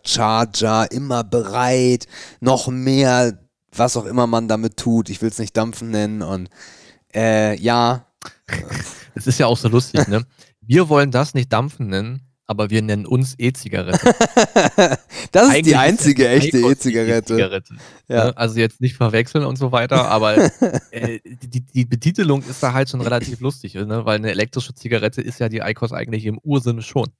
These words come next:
Speaker 1: Ja. Eigentlich ist es die einzige E-Zigarette auf der Welt, ja.
Speaker 2: Ja, ja,
Speaker 1: Ja.
Speaker 2: ja.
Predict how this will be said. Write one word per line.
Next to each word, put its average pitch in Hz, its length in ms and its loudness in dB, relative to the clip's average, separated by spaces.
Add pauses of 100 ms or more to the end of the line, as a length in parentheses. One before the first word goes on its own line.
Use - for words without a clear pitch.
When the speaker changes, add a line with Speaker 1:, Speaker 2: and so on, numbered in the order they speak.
(140)
Speaker 1:
Ja. 104 240 0 (600)
Eigentlich 202 260 2
ist 180 80 4
es - 40 -10
die 123 140 2
einzige 98 420 -4
E-Zigarette 85 640 -4
auf 80 120 -8
der 82 120 -4
Welt, 85 320 -4
ja. 92 240 -12 (300)
Speaker 2:
Ja, 127 340 -6 (260)
ja, 113 220 -12
Speaker 1:
Ja. 92 220 -6
Speaker 2:
ja. - 180 -12